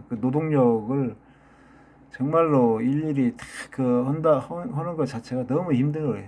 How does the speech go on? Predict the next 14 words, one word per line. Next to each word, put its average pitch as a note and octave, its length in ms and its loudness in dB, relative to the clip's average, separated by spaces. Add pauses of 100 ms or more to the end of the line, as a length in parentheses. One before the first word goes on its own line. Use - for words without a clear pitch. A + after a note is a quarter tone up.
힘들어. A2+ 320 -6
그러니까 G#2 540 -8 (920)
일단 A#2+ 480 0 (120)
고정관념을 C3+ 1080 2 (760)
버리시면 B2 720 0 (400)
새로운 D3 460 2
세상, B2 640 -2
새로운 C3+ 360 -2
세계, A2+ 500 -8
새로운 C3+ 320 0
농법이 B2+ 760 -2
열리게 A#2 640 0
되어 G2+ 160 -8
있습니다. G2 520 -14